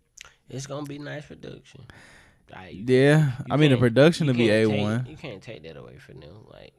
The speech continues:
Speaker 1: I wouldn't, I wouldn't do that. I ain't salty like that to be like, "Oh," like, no, it's gonna be nice production because, like, who, who they are.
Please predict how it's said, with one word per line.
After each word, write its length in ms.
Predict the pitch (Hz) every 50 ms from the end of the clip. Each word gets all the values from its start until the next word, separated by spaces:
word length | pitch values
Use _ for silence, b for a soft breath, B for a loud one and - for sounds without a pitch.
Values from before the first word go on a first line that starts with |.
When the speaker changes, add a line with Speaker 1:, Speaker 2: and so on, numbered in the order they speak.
| _ _
Speaker 1:
I 80 | -
wouldn't, 640 | 95 98 95 87 82 85 82 80 78 69 - - -
I 40 | -
wouldn't 280 | 104 104 98 90 87 85
do 120 | 85 85
that. 220 | 82 80 85 90 - - -
I 240 | 101 98 98 104 101
ain't 100 | 101 - -
salty 280 | - - - _ _ 135
like 200 | - - 87 -
that 160 | - 104 92 85
to 40 | 85
be 160 | 90 90 90 85
like, 140 | 85 - -
"Oh," 320 | - - - - - - - - - - - 107 _ _ _ _ _ _ -
like, 120 | 110 107 101
no, 100 | 95 90
it's 100 | 98 110
gonna 200 | - 104 107 104
be 100 | 95 92
nice 180 | 92 85 87 - -
production 520 | - 87 87 82 67 - - - 67 - 80
because, 340 | 90 95 _ - 92 90 -
like, 240 | - - - _ _ _ _ b b b b b _ _ _ _ _ _ _ _ _ _ _
who, 220 | _ 104 101 101 87
who 260 | 76 95 95 95 92
they 220 | 90 85 87 92
are. 200 | 95 92 90 -